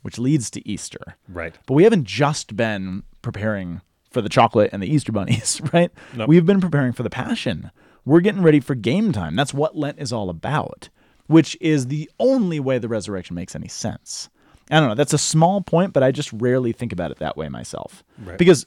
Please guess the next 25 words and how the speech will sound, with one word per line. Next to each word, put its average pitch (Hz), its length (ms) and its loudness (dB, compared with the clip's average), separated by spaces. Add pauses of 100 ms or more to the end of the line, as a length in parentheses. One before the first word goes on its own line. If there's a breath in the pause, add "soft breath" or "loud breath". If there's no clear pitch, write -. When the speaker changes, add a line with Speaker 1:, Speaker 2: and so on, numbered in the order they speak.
Speaker 1:
liturgically 156 640 0
speaking, 143 400 -2
if 127 160 -2
I'm 127 140 0
not 147 260 -8
mistaken, 127 680 -2 (920 soft breath)
Lent 147 380 -2 (140)
ends 120 520 0
tonight. 120 560 -4 (220)
Speaker 2:
Yes. 92 280 -10 (300)
Speaker 1:
Now, 131 160 4
our 127 160 0
fasts 147 360 0
don't 127 280 2
end. 98 260 -4
The 117 100 -8
penitential 139 500 -2
season 110 280 -4
doesn't 95 280 -6
end. 117 160 -2
But 104 120 -4
Speaker 2:
Right. - 60 -10
Speaker 1:
Lent, 139 420 2
properly 123 440 0
speaking, 165 480 -2